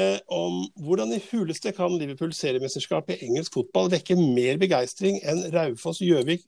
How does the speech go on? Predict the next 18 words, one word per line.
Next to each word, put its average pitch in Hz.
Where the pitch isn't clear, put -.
Lyn 196
eller 143
Valdres 147
til 202
sammen? 202
Og 165
hvordan 151
kan 165
en 175
svensk 156
helsearbeider 139
hentes 131
til 160
Norge, 156
sendes 143
ut 143
blant 156
pasienter, 160